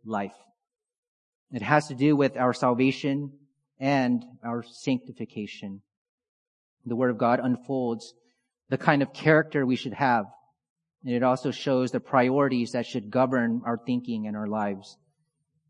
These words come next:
What is the will of God for my life, you might be asking? First Thessalonians four three says, "For this is the will of God, your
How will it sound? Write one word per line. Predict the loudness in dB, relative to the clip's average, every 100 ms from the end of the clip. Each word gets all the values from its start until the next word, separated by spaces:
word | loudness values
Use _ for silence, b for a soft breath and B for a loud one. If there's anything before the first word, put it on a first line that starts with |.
| _ _ _
What | 2 6
is | 6 4
the |
will | 2 4
of | 4
God | 6 4 4
for | 2
my | 2
life, | 2 0 -2 -8 _ -12
you |
might | -10 -8
be | -6
asking? | -6 -6 -12 -16 -16 _ _ _ _ _ _ _ _ _ _ _ _ _
First | -6 -4
Thessalonians | -2 -4 -2 -2 -4
four | -4 -6
three | -2 -4
says, | -2 -6
"For | -4 -4
this | -2 -4
is | -6
the | -6 -6
will | -4
of | -4
God, | -2 0 -2 -4
your | -2 0 0